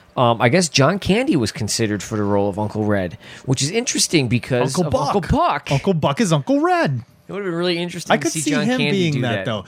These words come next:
Speaker 2: He wouldn't have been as crazy and eccentric, and I don't know how well he would have played the drunk part, but he, I could see him being, like,
Speaker 1: I, oh, but here's
Speaker 2: taking
Speaker 1: the
Speaker 2: good
Speaker 1: thing,
Speaker 2: ca-,
Speaker 1: though.
Speaker 2: you know,
Speaker 1: I've
Speaker 2: him and
Speaker 1: seen,
Speaker 2: the
Speaker 1: I
Speaker 2: kid.
Speaker 1: haven't seen full movies, but I've seen some scenes with John Candy that are serious fucking scenes, and the dude can act.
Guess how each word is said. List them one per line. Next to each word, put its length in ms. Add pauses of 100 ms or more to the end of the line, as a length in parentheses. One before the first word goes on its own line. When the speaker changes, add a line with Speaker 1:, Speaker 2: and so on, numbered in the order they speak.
(180)
Speaker 2:
He 120
wouldn't 180
have 80
been 160
as 140
crazy 340
and 80
eccentric, 560
and 160
I 80
don't 140
know 240
how 240
well 360
he 120
would 80
have 100
played 220
the 40
drunk 380
part, 320
but 140
he, 160
I 80
could 180
see 220
him 180
being, 240
like, 240
Speaker 1:
I, 320
oh, 160
but 140
here's 160
Speaker 2:
taking 80
Speaker 1:
the 60
Speaker 2:
good 120
Speaker 1:
thing, 120
Speaker 2:
ca-, 40
Speaker 1:
though. 80
Speaker 2:
you 60
know, 80
Speaker 1:
I've 220
Speaker 2:
him 180
and 0
Speaker 1:
seen, 80
Speaker 2:
the 100
Speaker 1:
I 80
Speaker 2:
kid. 60
Speaker 1:
haven't 200
seen 240
full 240
movies, 380
but 100
I've 140
seen 240
some 180
scenes 360
with 100
John 240
Candy 380
that 120
are 60
serious 760
fucking 440
scenes, 560 (320)
and 80
the 20
dude 220
can 100
act. 440